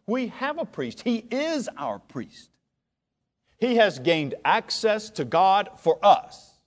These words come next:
And so we come to God the Father through Jesus the Son by the power of the Holy Spirit. And God has established his church, his church,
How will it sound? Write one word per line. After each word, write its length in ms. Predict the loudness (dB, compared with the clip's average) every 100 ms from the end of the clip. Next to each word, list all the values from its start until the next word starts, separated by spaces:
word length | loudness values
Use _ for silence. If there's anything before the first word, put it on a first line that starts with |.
| _ _ _ _ _ _ _ _ _ _ _ -14
And 120 | -6
so 140 | 0 2
we 200 | 2 -2
come 400 | 4 4 4 -2
to 240 | -2 0
God 320 | 6 6 6 4
the 100 | 2
Father 460 | 6 6 4 0 -2 -12
through 200 | -4 -4
Jesus 520 | -2 -2 -2 -2 -6
the 140 | -8 -6
Son 380 | 2 4 2 0 0
by 120 | 2
the 120 | 2 0
power 480 | -2 2 4 4
of 140 | 4 2
the 80 | 2
Holy 200 | 0 -4
Spirit. 560 | -4 -2 -2 -4 -20 _ _ _ _ _ _ _ _ _ _ _ _ _ _ _ _ _ -6
And 240 | -4 -2 4
God 320 | 6 6 4
has 220 | 2 2
established 680 | -2 -2 2 2 0 -4 -8 -16 -20 _
his 460 | 0 2 2 -2
church, 840 | -6 -4 0 0 0 -10 -18 -18 -20 _ -6
his 200 | -6 -6
church, 420 | -2 -2 -2